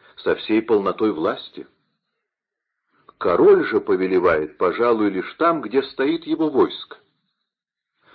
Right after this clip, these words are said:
Мыслями королевства за короля. Это не без тревоги и горечи признают многие.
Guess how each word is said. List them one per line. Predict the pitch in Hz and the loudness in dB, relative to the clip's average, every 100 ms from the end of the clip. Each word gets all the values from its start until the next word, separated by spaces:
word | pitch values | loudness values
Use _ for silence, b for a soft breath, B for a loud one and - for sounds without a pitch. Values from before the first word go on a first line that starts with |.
| b | b
Мыслями | 82 131 202 - 165 143 117 | -2 0 0 -2 -4 0 -2
королевства | - 104 104 135 175 - 143 151 | 2 4 4 2 0 -6 -4 -2
за | 143 | -2
короля. | 147 156 147 123 85 - _ _ _ _ _ _ _ _ _ _ _ _ _ _ - | -2 0 2 2 0 -2 _ _ _ _ _ _ _ _ _ _ _ _ _ _ -4
Это | 120 - 139 139 139 - 95 | -4 0 4 6 6 2 -4
не | 104 | -8
без | 120 131 - | -6 -8 -6
тревоги | 120 104 120 123 131 | -2 2 2 0 -4
и | 123 | -8
горечи | 101 85 92 104 - 120 | -6 0 0 0 -6 -10
признают | - 107 95 87 82 - | -6 -6 -2 -4 -4 -8
многие. | 135 139 117 - 113 - | -8 -4 -4 -4 -12 -20